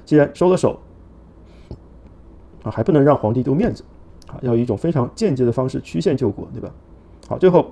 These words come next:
我们讲第三层，皇帝。这个教魂案发生的时候，正好是康乾盛世啊，这个康熙、雍正啊，都是通过大肆镇压、收买人心啊，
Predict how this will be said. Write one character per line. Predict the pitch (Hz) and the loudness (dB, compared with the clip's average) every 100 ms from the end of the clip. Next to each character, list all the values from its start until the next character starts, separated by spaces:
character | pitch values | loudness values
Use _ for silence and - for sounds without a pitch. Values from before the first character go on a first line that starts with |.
| - | -4
我 | |
们 | 104 110 | -2 0
讲 | 107 - - | -2 -6 -10
第 | 131 | -2
三 | 131 156 | 0 0
层， | - - - - | 0 -8 -8 -4
皇 | 92 | -2
帝。 | 113 - - - - - - - - - - - - - - - - - - - - - - - - - - - - - - - - - - | -2 -6 -10 -20 -20 -20 -20 -20 -20 -20 -20 -20 -20 -20 -20 -20 -20 -20 -20 -20 -20 -20 -20 -20 -20 -20 -20 -20 -20 -20 -20 -20 -20 -20 -6
这 | 165 | 0
个 | 156 | 4
教 | 208 | 6
魂 | - 156 | 6 4
案 | 220 - | 4 2
发 | - 143 | 0 2
生 | 147 | 2
的 | 123 | 0
时 | 117 | 0
候， | 113 | 0
正 | 147 | 0
好 | 127 95 - | 0 -4 -8
是 | - 113 98 | -6 -4 -2
康 | - 139 | -2 -2
乾 | 127 | -2
盛 | 151 | -2
世 | 127 175 - - - - - | -2 -4 -8 -16 -20 -18 -14
啊， | 104 - - - - - - - - - - - - - | -14 -16 -20 -20 -20 -20 -20 -20 -20 -20 -20 -20 -20 -14
这 | - 110 | -6 -2
个 | 101 98 - - | 0 -2 -8 -4
康 | 143 139 | -2 0
熙、 | 139 135 | 2 2
雍 | 143 | 2
正 | 151 - - - - - | 2 0 -2 -20 -20 -16
啊， | 120 104 | -12 -6
都 | 117 | -4
是 | 113 | -4
通 | 107 123 | -4 -4
过 | 113 | -2
大 | 151 117 | -2 -2
肆 | 131 | -2
镇 | 117 110 | 0 -2
压、 | 98 104 - | -2 -6 -6
收 | 120 | -2
买 | 107 | 0
人 | 95 98 | -2 -4
心 | 120 117 - - | -4 -6 -8 -20
啊， | - | -20